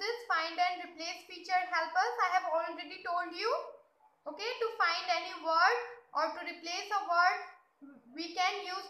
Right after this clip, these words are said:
the help of find and replace command. Okay. The next question is, what is the use of thesaurus in M S Word? Okay, you have understood what is thesaurus, isn't it? We can change a word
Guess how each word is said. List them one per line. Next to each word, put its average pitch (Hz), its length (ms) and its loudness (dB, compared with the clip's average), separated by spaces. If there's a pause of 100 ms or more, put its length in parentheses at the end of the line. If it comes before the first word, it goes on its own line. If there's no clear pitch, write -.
the 359 160 4
help 330 320 0
of 339 240 8 (400)
find 339 320 2
and 359 320 0
replace 320 480 -4
command. 302 560 4 (240)
Okay. 370 280 -4 (840)
The 294 80 0
next 370 320 -4
question 403 400 -4
is, 440 180 -2 (140)
what 339 160 4
is 403 240 -6
the 392 160 -6
use 403 240 -2
of 392 160 8 (240)
thesaurus 349 640 0
in 381 120 -4 (200)
M 320 80 -4
S 370 240 -4
Word? 359 340 6 (760)
Okay, 359 300 -4 (180)
you 339 80 -4
have 349 160 2
understood 403 640 4
what 403 240 4
is 427 160 -6
thesaurus, 415 640 4 (680)
isn't 523 280 -2 (120)
it? - 80 -2 (320)
We 359 240 -10
can 392 200 4 (440)
change 427 400 -2
a 440 140 2 (100)
word 359 280 8